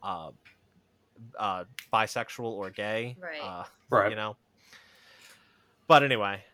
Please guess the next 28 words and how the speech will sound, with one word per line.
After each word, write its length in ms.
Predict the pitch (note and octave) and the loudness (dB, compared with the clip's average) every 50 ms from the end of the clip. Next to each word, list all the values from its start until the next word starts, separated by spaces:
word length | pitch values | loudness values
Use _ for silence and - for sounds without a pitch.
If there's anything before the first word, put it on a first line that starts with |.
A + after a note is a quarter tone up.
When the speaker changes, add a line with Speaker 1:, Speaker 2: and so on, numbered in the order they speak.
| _ _ - | _ _ -6
Speaker 1:
uh, 140 | C3 B2 A#2 | -2 -2 0
that, 200 | C3 C#3 C#3+ C#3 | 2 2 2 2
that 180 | D3 C#3+ C#3 | 2 2 2
aside, 400 | B2+ - - - G#2+ G2+ G2 G2+ | 2 -2 -4 -4 -4 -6 -6 -8
uh, 120 | - - D#3 | -8 -4 0
yeah, 180 | D3+ D3+ B2+ G2 | 2 2 2 2
I 100 | - C#3+ C#3+ | 2 -2 -2
thought 220 | - E3 C#3+ - | 0 -2 -2 -2
Samara 280 | - C#3 B2 A#2 A2+ A2 | -4 -6 -4 -2 -2 -2
was 100 | A2 G#2+ | -4 -4
a 60 | G#2+ | -6
really 180 | G#2+ G#2+ G#2+ | -6 -6 -8
cool 140 | - - A#2+ | -8 -12 -14
character, 500 | - - A2+ G#2 G#2 - A#2+ A2+ A2 G#2+ - - - - - - - - - - _ _ _ | -12 -10 -12 -12 -12 -12 -12 -12 -12 -14 -16 -20 -20 -20 -20 -20 -20 -20 -20 -20 _ _ _
and 540 | - A2 G#2+ G#2 G#2 G#2 G#2 G#2 G#2 G2+ - - - - _ _ _ _ _ _ _ _ _ _ | -14 -12 -10 -10 -10 -12 -12 -14 -18 -18 -20 -20 -20 -20 _ _ _ _ _ _ _ _ _ _
I 80 | - G#2+ | -20 -16
thought 200 | - G#2+ G2+ - | -12 -12 -10 -8
that 220 | G#2+ G2+ G2 F#2+ - G#2 | -6 -6 -6 -8 -10 -12
her 280 | G2+ A#2 A2+ G#2+ G#2 G2+ | -12 -10 -8 -8 -8 -10
loyalty 360 | F#2 G2+ G#2 G#2 G2+ - A2 G2 | -8 -8 -8 -8 -10 -12 -14 -16
mission 240 | G2+ - - G#2 | -16 -16 -18 -18
was 140 | G2+ G2 - | -20 -18 -18
great. 240 | - F#2+ F#2+ G2 - _ _ _ _ _ - - - _ _ _ _ _ _ _ _ - _ _ _ _ - | -16 -14 -14 -14 -16 _ _ _ _ _ -20 -20 -20 _ _ _ _ _ _ _ _ -20 _ _ _ _ -4
All 80 | A#2+ | 0
right. 240 | A#2 A2 G#2+ G#2+ G#2+ | 2 2 2 0 -2
Speaker 2:
Yeah. 80 | - - _ _ _ _ _ _ _ _ _ _ _ _ _ _ _ _ _ _ _ _ _ _ _ _ _ _ | -6 -10 _ _ _ _ _ _ _ _ _ _ _ _ _ _ _ _ _ _ _ _ _ _ _ _ _ _
Speaker 1:
On 380 | - F2+ B2 B2+ B2+ C3 C3+ C3+ | -14 -8 -2 0 0 0 0 -2
to 600 | C3 - - B2+ B2 A#2+ A#2 A#2 A2+ A2+ A2+ G#2+ | -8 -8 -6 -4 -4 -2 -4 -4 -4 -6 -6 -8